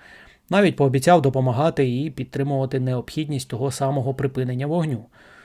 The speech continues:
Навіть домовились про подальші контакти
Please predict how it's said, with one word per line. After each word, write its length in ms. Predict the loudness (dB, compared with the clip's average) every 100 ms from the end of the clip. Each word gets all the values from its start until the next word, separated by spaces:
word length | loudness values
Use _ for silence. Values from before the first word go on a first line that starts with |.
| -20 -20 _ _ -6
Навіть 540 | 0 4 4 2 2
домовились 600 | 0 2 2 0 0 -4
про 260 | -4 -2 0
подальші 540 | 0 0 0 -2 -6
контакти 640 | -4 -4 -4 -8 -6 -8